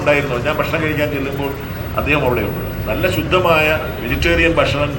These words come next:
ഇന്ന് ലഭിക്കുന്നത് പത്മ കഫേ എന്ന് പറയുന്ന ഈ സ്ഥാനം. ഞാൻ ഇവിടെ പത്മ കഫേ ഉള്ള സ്ഥലത്താണെങ്കിൽ നമ്മൾ അവിടെ നിർത്തിയാണ് ഭക്ഷണം കഴിക്കുന്നത്.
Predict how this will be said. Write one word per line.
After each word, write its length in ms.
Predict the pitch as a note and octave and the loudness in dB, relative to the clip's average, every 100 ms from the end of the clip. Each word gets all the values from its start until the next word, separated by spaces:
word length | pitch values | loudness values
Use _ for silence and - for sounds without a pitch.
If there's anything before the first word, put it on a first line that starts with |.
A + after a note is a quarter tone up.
| - B2+ | -6 -4
ഇന്ന് 140 | C#3 C3+ | -2 0
ലഭിക്കുന്നത് 540 | B2 C#3+ C#3+ C3+ C3 C3 - - - | 0 -2 -2 -2 0 0 -2 -6 -4
പത്മ 220 | - D3+ D3+ C#3 | -2 0 -2 0
കഫേ 240 | B2 C3 B2 - | 0 2 0 -2
എന്ന് 120 | B2+ | -2
പറയുന്ന 300 | A#2+ A#2+ A#2+ | -2 -2 -4
ഈ 20 | - | -2
സ്ഥാനം. 180 | A2 A#2 | -2 0
ഞാൻ 100 | C#3+ D3+ C#3+ | 0 0 2
ഇവിടെ 180 | E3 D#3 - - - | 4 2 0 -4 -6
പത്മ 160 | - F#3 F#3 | 0 2 2
കഫേ 160 | G3 G3 | 2 2
ഉള്ള 100 | F#3+ | 2
സ്ഥലത്താണെങ്കിൽ 500 | G3 F#3+ G3 G3 G3+ G3 | 2 4 4 2 2 2
നമ്മൾ 140 | G3 | 4
അവിടെ 120 | G3 G#3 | 4 2
നിർത്തിയാണ് 300 | F#3 F3 - | 2 0 2
ഭക്ഷണം 200 | - B2 | 0 -2
കഴിക്കുന്നത്. 240 | - - | -4 -6